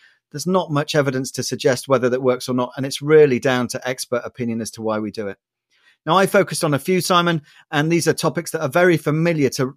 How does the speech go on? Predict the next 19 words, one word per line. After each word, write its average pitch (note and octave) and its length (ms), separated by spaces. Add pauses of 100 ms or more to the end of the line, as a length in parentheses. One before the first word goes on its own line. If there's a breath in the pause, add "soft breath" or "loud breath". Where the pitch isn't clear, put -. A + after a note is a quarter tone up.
readers D3 440
of B2 80
the C3 80
blog C3+ 320
and B2 120
listeners B2+ 320
of A2+ 80
the A2+ 60
podcast. B2+ 640 (320 soft breath)
E G3+ 140
C F#3 180
P E3 160
R D#3+ 120
and C#3+ 80
cardiac C#3 320
arrest D#3 260
we've C3 200
covered. G3 380 (340 soft breath)
And C#3+ 340